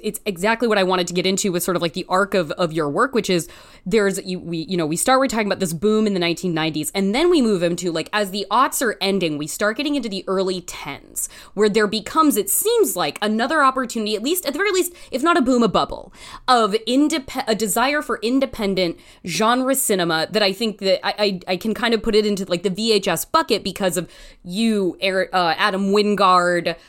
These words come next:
uh, David Bruckner, the Radio Silence filmmakers, Timo Tchayanto even, coming out from this anthology series at the same time as, like, your a-, additional features were coming out, things like The Innkeepers, things like House of the Devil. And I wanted to hear from you be-, about what,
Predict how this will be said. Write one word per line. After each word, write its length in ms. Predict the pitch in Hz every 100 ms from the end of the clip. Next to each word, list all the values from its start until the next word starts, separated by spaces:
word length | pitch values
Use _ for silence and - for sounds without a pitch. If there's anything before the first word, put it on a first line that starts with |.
| _ -
uh, 340 | 202 185 165
David 360 | 170 208 190 160
Bruckner, 480 | 208 220 220 220 202
the 80 | 185
Radio 280 | 175 165
Silence 540 | 170 - 233 220 202 -
filmmakers, 800 | 208 190 185 175 185 175 170 -
Timo 260 | 349 302
Tchayanto 800 | 240 175 160 208 226 240 202 196 202
even, 480 | 202 190 180 175 175 - -
coming 320 | 269 294 262
out 200 | 185 190
from 120 | 220
this 160 | 196 185
anthology 640 | 165 240 - 453 202 185
series 480 | - 170 156 156 156
at 140 | 226 220
the 60 |
same 240 | 226 254 226
time 260 | - 415
as, 140 | 262 202
like, 160 | 185 -
your 540 | 165 202 220 208 208 - _ -
a-, 80 | 233
additional 540 | 226 185 269 277 220
features 300 | 190 196 170
were 80 | 160
coming 220 | 151 165 151
out, 140 | -
things 160 | 208 196
like 140 | 185
The 80 | 190
Innkeepers, 480 | 185 180 185 170 -
things 200 | 170 160
like 140 | 156
House 220 | 160 147
of 80 | 151
the 40 |
Devil. 380 | 139 254 277 165
And 160 | - 214
I 80 | 220
wanted 300 | 240 226 220
to 60 |
hear 200 | 196 440
from 160 | 427 233
you 100 | 185
be-, 160 | 170 170
about 300 | 208 208 -
what, 240 | 208 277